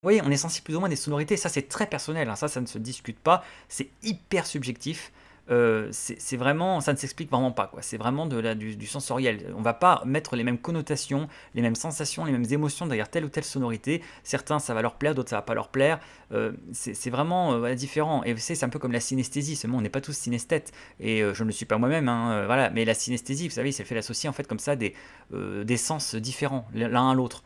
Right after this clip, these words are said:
Donc d'associer par exemple des couleurs à des odeurs, ou alors d'associer, euh, des couleurs à des sons, à des, à des, à des, à des sonorités, à des musiques.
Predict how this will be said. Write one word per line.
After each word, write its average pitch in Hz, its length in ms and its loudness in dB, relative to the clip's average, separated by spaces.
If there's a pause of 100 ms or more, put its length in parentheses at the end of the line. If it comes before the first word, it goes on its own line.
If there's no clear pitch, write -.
Donc 117 120 0
d'associer 131 340 2
par 127 80 4
exemple 131 240 2
des 107 80 -2
couleurs 147 580 6
à 113 80 0
des 117 160 4
odeurs, 143 320 6 (320)
ou 131 80 4
alors 117 140 8
d'associer, 143 680 2
euh, 110 200 2
des 117 80 4
couleurs 160 500 6
à 120 140 2
des 120 100 2
sons, 160 240 0 (260)
à 110 120 -2
des, 110 180 4
à 104 80 4
des, 107 140 0
à 113 80 4
des, 110 180 2
à 113 140 2
des 110 80 0
sonorités, 135 400 2
à 139 40 2
des 107 120 0
musiques. 131 360 -2